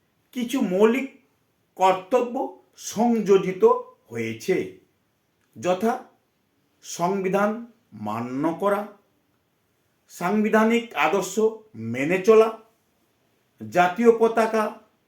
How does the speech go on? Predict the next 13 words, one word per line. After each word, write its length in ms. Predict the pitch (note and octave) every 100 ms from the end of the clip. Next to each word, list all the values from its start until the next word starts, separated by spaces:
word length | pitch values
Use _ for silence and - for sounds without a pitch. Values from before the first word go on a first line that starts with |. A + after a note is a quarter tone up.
| _ _ -
ও 400 | E3+ D3+ D3+ - _ _ A2
জাতীয় 440 | E3 F3+ F3+ B3
সঙ্গীতের 560 | A3+ - G#3+ G#3+ - G#3+
প্রতি 380 | G#3+ G#3 A3 G#3+ - _ _ _ _ _
শ্রদ্ধা 600 | - G3+ E3+ D#3 F#3+ F#3+
প্রদর্শন 560 | A#2+ B2 C3 D3 - A3
করা, 440 | G#3+ A3 G#3 - _ _ _ _ _ _ _ _ _ G#2+
ভারতের 540 | G#2+ E3 F#3+ A#3 G#3+
সার্বভৌমত্ব, 1400 | - - C#3+ D3 E3 D#3 - G3 A3+ - - A#3 A#3 - _ _ _ _ _ _ _ _ _ _ _ _
ঐক্য 460 | D#3+ G#3 - - G#3+
সংহতিকে 1000 | - F3+ F3+ D3 - - A3 A#3 A#3 - _ _
সমর্থন 760 | - - E3+ G3 - - A3 -
ও 340 | F#3+ A3+ -